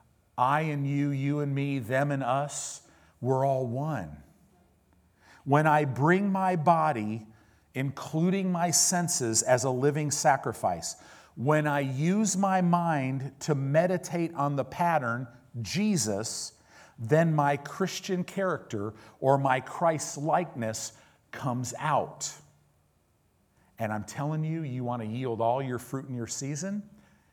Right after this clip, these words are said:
there are people that just need to see you, the you version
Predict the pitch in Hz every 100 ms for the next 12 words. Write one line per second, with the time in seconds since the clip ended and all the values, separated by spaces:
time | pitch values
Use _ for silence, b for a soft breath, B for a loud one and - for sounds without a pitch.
0 | b b b b b _ 95 113 117 117
1 | - 147 135 110 95 87 - _ 101 95
2 | 110 101 113 107 98 - 117 101 98 113
3 | - B B B 92 101 95 104 131 147
4 | 123 113 123 117 127 123